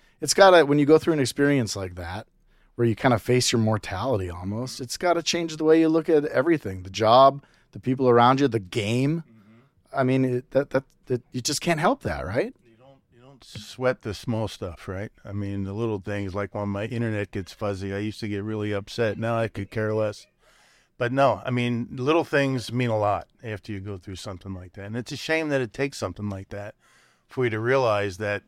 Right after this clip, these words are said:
Speaker 2: all the little irritations in life really don't amount to a whole lot.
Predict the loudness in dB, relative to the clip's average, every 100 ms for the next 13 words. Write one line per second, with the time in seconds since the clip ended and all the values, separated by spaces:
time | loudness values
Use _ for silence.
0 | -6 -2 -2 -2 -4 -4 -2 -4 -8 _
1 | _ _ _ _ -20 -20 _ -4 -2 -2
2 | -2 -4 -2 -2 -4 -4 -6 -4 -2 -2
3 | -4 -8 -8 -8 -10 -12 -8 -6 -4 -4
4 | -8 -8 -10 -10 -14